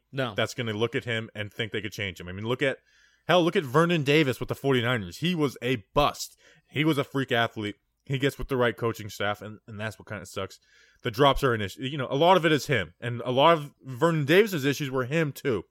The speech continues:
Speaker 2: So what, what I'm saying is in the offseason, I do think there'll be more value for him, and there's no need to rush him out 'cause it's, it's not like he's ex-, his deal's expiring at the end of the year.
Speaker 1: Yeah.
Speaker 2: He ha-, that's the fifth year option, so there's no need to rush him out.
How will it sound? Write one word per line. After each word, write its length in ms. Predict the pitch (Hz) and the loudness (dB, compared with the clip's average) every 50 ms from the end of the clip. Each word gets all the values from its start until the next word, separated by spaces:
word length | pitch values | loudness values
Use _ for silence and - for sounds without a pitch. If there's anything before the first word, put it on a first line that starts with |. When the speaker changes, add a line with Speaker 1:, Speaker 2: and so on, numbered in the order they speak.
| _ _ - - _ _ _ | _ _ -20 -20 _ _ _
Speaker 2:
So 100 | - 139 | -12 -10
what, 200 | 120 110 139 139 | -4 -4 -2 -2
what 120 | 139 151 160 | -2 -2 -4
I'm 80 | 160 | -4
saying 360 | 139 - 170 160 156 165 170 - _ _ _ _ _ _ | -4 -4 -4 -2 -2 -4 -6 -8 _ _ _ _ _ _
is 180 | 120 123 113 | -6 -4 -2
in 120 | 127 135 156 | -2 -2 0
the 100 | 180 180 | 0 2
offseason, 580 | 170 160 156 147 - - 156 147 135 139 147 - _ _ _ _ _ _ _ _ _ _ _ _ - | 2 2 0 0 0 0 0 0 0 -2 -6 -10 _ _ _ _ _ _ _ _ _ _ _ _ -8
I 80 | 101 | -8
do 220 | 92 90 113 135 127 | -6 -2 -2 0 0
think 160 | 139 135 120 | 0 0 2
there'll 140 | 131 123 117 | 2 2 2
be 120 | 123 123 | 2 0
more 220 | 117 117 117 113 | 0 2 0 2
value 320 | 101 107 98 95 92 85 76 | 2 2 2 2 0 -2 -6
for 140 | - - 78 | -10 -14 -16
him, 180 | 80 - - _ _ - | -16 -20 -20 _ _ -12
and 120 | 110 95 | -10 -10
there's 120 | 92 87 | -8 -8
no 240 | 92 104 113 120 120 | -6 -2 0 2 2
need 220 | 127 127 131 123 - | 2 0 -2 -2 -2
to 120 | 135 135 | -2 -2
rush 260 | 117 120 117 110 - - | 0 0 0 0 -2 -6
him 100 | 117 110 | -6 -6
out 220 | 101 87 - - | -6 -6 -8 -10
'cause 140 | - 92 90 | -12 -12 -12
it's, 120 | 90 85 - | -12 -14 -14
it's 120 | 98 - | -14 -12
not 120 | - 117 113 | -10 -8 -8
like 100 | 120 110 | -6 -4
he's 160 | 117 110 104 | -4 -4 -2
ex-, 200 | 113 104 - - - _ _ _ _ _ _ _ _ | -4 -6 -6 -10 -18 _ _ _ _ _ _ _ _
his 140 | 123 113 104 | -10 -10 -8
deal's 280 | 95 113 113 110 95 | -6 -4 -4 -4 -4
expiring 420 | 107 - - - 110 101 104 98 95 | -8 -12 -12 -10 -8 -8 -8 -8 -10
at 60 | 92 | -10
the 60 | 95 | -12
end 80 | 95 92 | -12 -12
of 20 | |
the 60 | 92 | -12
year. 180 | 87 82 - - - | -12 -14 -14 -16 -16
Speaker 1:
Yeah. 180 | 139 110 95 95 - _ | -14 -14 -14 -14 -16 _
Speaker 2:
He 120 | 95 92 | -12 -6
ha-, 180 | 87 104 107 104 101 | -4 -4 -4 -4 -4
that's 240 | 107 104 107 - - | -4 -4 -4 -4 -6
the 140 | - 120 | -8 -8
fifth 240 | - - 127 113 - | -6 -4 -6 -6 -4
year 140 | 120 110 95 | -4 -4 -4
option, 260 | 85 - - 87 82 | -4 -6 -10 -16 -12
so 240 | - - 98 95 92 - _ _ _ _ _ _ | -8 -4 -4 -4 -4 -8 _ _ _ _ _ _
there's 200 | - 113 107 95 | -8 -6 -6 -4
no 240 | 113 123 131 139 139 | 0 2 2 2 2
need 240 | 139 139 139 131 - | 2 0 0 -2 0
to 140 | - 131 120 | 0 0 0
rush 360 | 110 104 104 104 101 - - | 2 4 2 2 2 -2 -6
him 120 | 113 98 90 | -8 -8 -8
out. 240 | 80 - - - | -8 -10 -12 -16